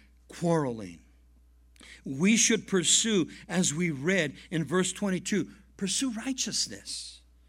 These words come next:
faith, hope, love, and peace, possibly with all men that also follows Christ. But move away from these things. See, Hymenaeus and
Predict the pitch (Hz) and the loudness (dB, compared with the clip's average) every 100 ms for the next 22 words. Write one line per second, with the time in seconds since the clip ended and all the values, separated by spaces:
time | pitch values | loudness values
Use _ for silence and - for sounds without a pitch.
0 | _ - - - 240 226 - - - 233 | _ -20 -14 -2 2 2 -2 -6 0 0
1 | - - - - 147 202 196 123 - - | 0 -8 -20 -8 0 2 0 -2 -12 -14
2 | 160 147 143 - 240 - - - - - | -8 -8 -8 -6 -4 -2 -4 -4 -8 -16
3 | _ - _ _ _ _ _ - 214 240 | _ -20 _ _ _ _ _ -10 -2 2
4 | 240 - 135 117 110 101 104 _ _ _ | 2 2 -2 -10 -12 -12 -16 _ _ _
5 | _ _ _ _ _ _ _ _ - 143 | _ _ _ _ _ _ _ _ -10 -8
6 | 143 147 175 190 190 175 147 87 - - | -8 -10 -6 -2 -2 -2 -6 -12 -18 -20
7 | _ _ _ _ _ _ _ _ _ 131 | _ _ _ _ _ _ _ _ _ -10
8 | 123 156 185 160 131 123 104 98 - - | -6 -4 -2 -4 -8 -12 -12 -14 -16 -18
9 | - - - - - _ _ _ _ _ | -18 -18 -16 -18 -18 _ _ _ _ _
10 | _ _ _ _ - - 214 226 240 202 | _ _ _ _ -20 -6 -4 -2 -4 -6
11 | 214 214 170 139 113 87 - 95 - - | -8 -8 -8 -6 -6 -6 -8 -8 -20 -18
12 | - - _ _ _ _ _ _ _ _ | -16 -16 _ _ _ _ _ _ _ _
13 | - 208 170 165 151 170 202 190 165 - | -4 0 0 0 0 2 4 4 2 0
14 | 147 | -2